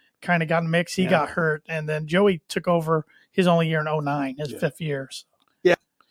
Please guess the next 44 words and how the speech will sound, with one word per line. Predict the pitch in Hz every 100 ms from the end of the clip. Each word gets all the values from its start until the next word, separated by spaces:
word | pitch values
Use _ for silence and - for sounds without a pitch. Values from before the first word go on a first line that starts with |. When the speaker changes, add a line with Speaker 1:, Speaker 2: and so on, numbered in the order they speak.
| _ _ -
Speaker 2:
Aiden's | 196 220
a | 185
good | 170
player. | 175 170 170
Speaker 1:
Yeah, | 175 214 233 _ _ _
yeah. | 185 170 175 196 -
Um, | 202 147 139 139 135 - _ - - _ -
but, | 160 143 -
uh, | 135 131
the | 139
Bucket | 175 185 165
game | 180 190 190
coming | - 180 180
up | 175
this | 190 175 180
week. | 175 190 - -
I |
think | 143 160
it's | 147
the | -
hundred | 175 170 156 143 _ _ _ -
twenty-fifth | - 190 165 190 180
or | 185
twenty-sixth | - 185 - 180 -
meeting | 175 180 190 185 - _ _ _
between | - - 185
the |
two | 160 185
teams, | 190
the | 160
ninety-sixth | 151 170 170 - 170 180
meeting | 170 170
for | 156 170
the | 151
Bucket. | 151 160 165 156
Of | -
course, | 165 -
they | 160
didn't | 151
have | 156 180
the | 180
game | 170 165
last | 165 185 170 -
year. | 185 180